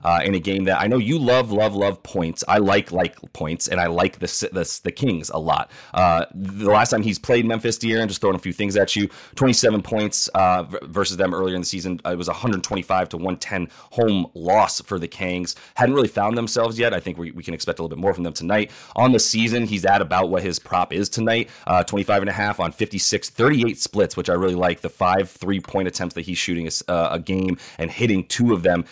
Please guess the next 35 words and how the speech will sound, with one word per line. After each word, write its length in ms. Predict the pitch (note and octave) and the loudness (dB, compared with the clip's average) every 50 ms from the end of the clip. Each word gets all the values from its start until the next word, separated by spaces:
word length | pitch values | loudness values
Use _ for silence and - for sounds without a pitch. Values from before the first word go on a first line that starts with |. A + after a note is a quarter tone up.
| - - | -14 -10
is 100 | D#2+ D#2+ | -8 -6
huge 320 | - - - A#2+ A#2 A2 - | -6 -2 2 2 2 2 2
for 100 | - G2 | -2 -2
this 200 | F2+ F2+ - - | -2 0 -2 -2
team. 340 | - - G2 F#2+ F#2 F2+ - - - - - | -2 -2 -2 -2 -2 -4 -6 -8 -16 -12 -2
Um, 300 | - G2 F#2 F2 F2 F2 | 2 2 4 4 2 2
his, 300 | - G2 A#2 G#2 - - - - | 0 0 0 0 0 -2 -2 -6
hi-, 140 | G2 B2 A#2+ | -6 -6 -6
you 300 | A2 G#2+ G#2+ A2+ G#2+ F#2 | -6 -6 -4 -2 -2 -2
know, 60 | E2+ | 0
his 160 | G2+ G#2 - | -2 -4 -4
thirty 260 | - - A2 A2+ G#2+ | 0 2 2 2 2
percent 300 | - G2+ F2+ - G2+ E2+ | 0 -2 -2 -2 -2 -2
usage 320 | F2 G#2 G2 - G#2 F#2 F#2+ | 0 0 0 0 0 0 0
rate 200 | G#2 G2+ G2 - - - - - | 0 0 0 -2 -6 -14 -10 -4
and 200 | G2 G#2 A2 G#2+ | 0 2 2 4
the 60 | G2+ | 4
number 260 | F#2+ G2 G2+ G#2 G2+ | 2 2 0 0 0
one 300 | F#2+ F#2+ G#2 G#2 G2+ F#2+ | 0 0 0 -2 -2 -4
clutch 380 | F2+ - - - A2 - - - | -6 -6 -2 -2 -2 -2 -2 -6
point 240 | - B2 B2+ B2 - | -4 -2 -2 0 2
guard, 240 | G2+ E2+ D2 D#2+ | 0 0 0 0
right? 160 | E2 E2+ F2 - | -2 -4 -2 -2
Best 180 | F#2 F2+ - | -2 -4 -4
clutch 220 | - - F#2 - G2 | -2 -4 -4 -4 -2
numbers 320 | F#2+ F2+ F2+ F2+ F2 - | -4 0 0 0 -2 -2
in 120 | - G2 | -4 -4
the 100 | G2 F#2 | -4 -2
league 260 | E2+ F2 F#2+ F#2+ F2+ - | -2 -2 -2 -2 -2 -2
for 120 | - E2+ | -2 -4
any 120 | F2 F#2 | -2 -4
point 260 | F2 - - F#2 F2 - | -4 -6 -6 -6 -4 -2
guard 160 | F2 E2+ E2 | -2 -2 -2
right 180 | E2+ E2+ D#2+ | -2 -4 -4
now. 260 | E2 F2 E2+ E2 E2 | -2 -2 -2 -2 -2